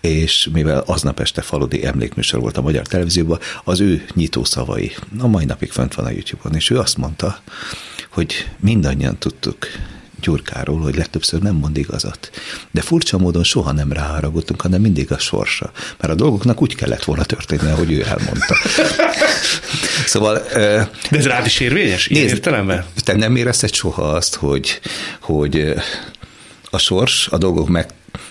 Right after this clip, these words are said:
Speaker 1: történtével modortalanul hazudik, mert nem úgy kellett volna történni?
Speaker 2: Dehogy nem, hát persze.
Speaker 1: Na hát, akkor
Speaker 2: Te kicselezed így módon a sorsot.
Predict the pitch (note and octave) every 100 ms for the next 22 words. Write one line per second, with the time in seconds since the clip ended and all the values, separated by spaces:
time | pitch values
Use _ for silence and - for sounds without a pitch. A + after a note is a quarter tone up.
0 | - - E2 - E2 D#2+ D#2 D#2 C#2+ D2
1 | D2+ F2+ F2+ D#2+ D2 - D#2 C2+ D2 C2+
2 | D#2 D2 C#2+ D2+ C#2 B1+ D2 - B1 C2+
3 | D2+ D2 D2 - - F#2 G#2 A#2 G2+ F#2+
4 | F2 E2+ E2+ - - - G#2 - - F#3
5 | E2 - - - - C3 G2 G#2+ - G2+
6 | F2 F#2+ - A#2 F#2+ F#2+ F2+ E2+ - D2+
7 | -